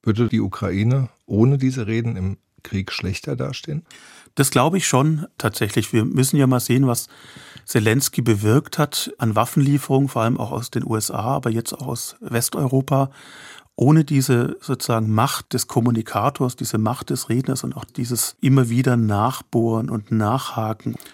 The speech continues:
Speaker 2: nach dem Motto, der stete Tropfen höhlt den Stein, würde die Ukraine heute wesentlich schlechter dastehen. Das glaube ich schon.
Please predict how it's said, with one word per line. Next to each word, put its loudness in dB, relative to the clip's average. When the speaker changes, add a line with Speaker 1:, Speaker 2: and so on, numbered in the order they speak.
Speaker 2:
nach -10
dem 2
Motto, 2
der -2
stete 0
Tropfen -2
höhlt 0
den -2
Stein, 0
würde 2
die -2
Ukraine -2
heute -4
wesentlich -2
schlechter -10
dastehen. -12
Das -6
glaube -4
ich -8
schon. -8